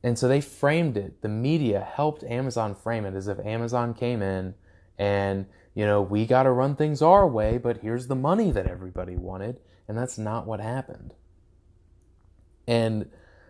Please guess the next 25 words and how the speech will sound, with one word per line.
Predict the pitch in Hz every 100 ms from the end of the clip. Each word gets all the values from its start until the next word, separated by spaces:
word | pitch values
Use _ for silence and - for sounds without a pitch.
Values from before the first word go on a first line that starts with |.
| _ _ _ -
I'm | 165
not | 220 247 180
just | 175 160 - - _ _ _ _ _ -
ranting | 117 117 120 120 110 113 107
about | 98 101 101 -
this. | 107 101 - - -
<laughs> | - _ _ _ _
Actually, | 95 95 - 90
that's | 90 90 - -
a |
lie. | 95 98 95 95
I | 101 143
am | 131 101 - -
definitely | 185 185 180 175 160 160
ranting | 110 113 123 139 139 127 139 113
about | 101 107 92 -
this. | 101 92 - - - - - - - - _ _ _ _
But | 117 127 123
the | 120
reason | 131 170 175
that | 151
I | 127
bring | 107 117 110
it | 107
up | 160 160 -